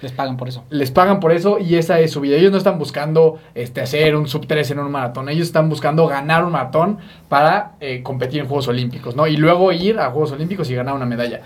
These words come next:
Speaker 2: Eso es un atleta de alto
Speaker 1: El, el,
Speaker 2: rendimiento.
Speaker 1: el boliviano que te ganó, como te
Speaker 2: O
Speaker 1: dicen
Speaker 2: un bol-,
Speaker 1: todos.
Speaker 2: un boli-, el boliviano que ganó el ma-, ese es un cua-, es un atleta de alto rendimiento.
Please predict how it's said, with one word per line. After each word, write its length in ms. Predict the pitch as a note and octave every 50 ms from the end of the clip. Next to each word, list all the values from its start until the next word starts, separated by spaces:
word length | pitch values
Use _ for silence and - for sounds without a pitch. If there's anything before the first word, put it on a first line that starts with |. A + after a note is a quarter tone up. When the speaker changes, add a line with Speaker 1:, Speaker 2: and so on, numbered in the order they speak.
| - - - - -
Speaker 2:
Eso 240 | A#3+ B3+ B3 -
es 100 | G#3 -
un 80 | G3 F#3
atleta 300 | F3 E3+ E3 D#3 D#3 D#3
de 60 | D3
alto 160 | C#3 C#3 C#3+
Speaker 1:
El, 60 | C#3 C3+
el, 60 | C3+
Speaker 2:
rendimiento. 380 | C3 C3 C3 C3 C3 B2 A#2+
Speaker 1:
el 60 | C#3+ C3+
boliviano 400 | C3+ C#3 C#3 C3+ C#3+ D#3 D#3 D3+
que 80 | C#3 C3
te 100 | C3 B2+
ganó, 240 | C3 C#3+ E3+ - - -
como 140 | - B2+ C3
te 80 | C3+
Speaker 2:
O 20 | F3
Speaker 1:
dicen 140 | F3+ F#3+ F3+
Speaker 2:
un 60 | F#3+
bol-, 140 | G#3 G#3 G3
Speaker 1:
todos. 100 | G3 G3
Speaker 2:
un 60 | G#3 G#3+
boli-, 240 | A3+ G3+ F3 F3
el 100 | E3+ D#3+
boliviano 400 | D#3 E3+ E3 E3 E3 G3 A#3 A#3+
que 60 | - E3+
ganó 180 | D#3+ D#3 E3
el 80 | E3+ E3+
ma-, 100 | E3+ E3+
ese 140 | F#3+ G#3+ A#3
es 80 | A#3
un 80 | F3+ F3+
cua-, 140 | F3+ F3+ F#3+
es 140 | F#3+ G3 A#3
un 60 | A3
atleta 260 | F3 E3 E3 D#3+ D#3
de 20 | D3
alto 140 | C#3+ D3
rendimiento. 400 | C3+ B2+ B2+ C3 C3 C3 B2 -